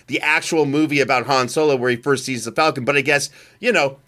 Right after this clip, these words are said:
having an older and bitter Luke Skywalker drinking green milk from a space cow type of creature was somehow cinematically, uh, more relevant. I'm still bitter about the sequels, Ray. And now you have the facts on both opponents. Delvin, do you have any questions before we get started?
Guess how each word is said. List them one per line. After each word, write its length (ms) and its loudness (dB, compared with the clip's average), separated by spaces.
having 320 2
an 180 -2
older 340 2
and 140 0
bitter 240 2
Luke 160 -2
Skywalker 560 2
drinking 320 -2
green 300 0
milk 200 2
from 140 -6
a 60 -2
space 380 0
cow 200 2
type 220 0
of 100 -6
creature 380 -4
was 180 0
somehow 440 2
cinematically, 800 0
uh, 260 2
more 260 2
relevant. 520 0
I'm 220 0
still 420 0
bitter 320 2
about 300 0
the 80 -4
sequels, 560 0
Ray. 480 2
And 120 -4
now 80 2
you 80 4
have 80 2
the 80 -10
facts 240 0
on 80 -4
both 160 0
opponents. 420 -4
Delvin, 320 0
do 80 -6
you 40 4
have 140 0
any 220 -2
questions 380 -2
before 160 -2
we 80 -2
get 120 -2
started? 320 -6